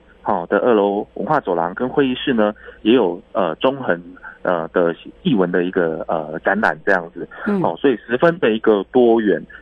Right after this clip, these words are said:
Speaker 1: 所以这阵子，呃，我们展览的日期我们大概到八月底哦。那这个，这阵子有上来梨山的一个，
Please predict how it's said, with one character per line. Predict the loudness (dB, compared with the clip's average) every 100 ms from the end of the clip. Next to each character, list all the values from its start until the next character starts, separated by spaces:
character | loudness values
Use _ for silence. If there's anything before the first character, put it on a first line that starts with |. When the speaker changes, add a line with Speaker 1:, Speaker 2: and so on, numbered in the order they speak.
| 0
Speaker 1:
所 | 2
以 | 2 -2 _ -2
这 | 2
阵 | 0 0
子， | -2 0
呃， | 0
我 | -2
们 | -2
展 | -4 -2
览 | -4 -2
的 | -4 -4
日 | -10 -8
期 | -8
我 | -8
们 | -4
大 | -4
概 | -2
到 | -4
八 | -4 -4 -4
月 | -6 -8
底 | -12 -10
哦。 | -10 -4
那 | -2 -2 -4 -18 -20 _ -20 -20 _ -20 -6
这 | -2
个， | -2 2
这 | 2
阵 | 2 -2
子 | -4
有 | -8 -10 -6
上 | -4 -4
来 | -8
梨 | -10 -6
山 | -4 -2
的 | -4
一 | -6 -4
个， | 0 0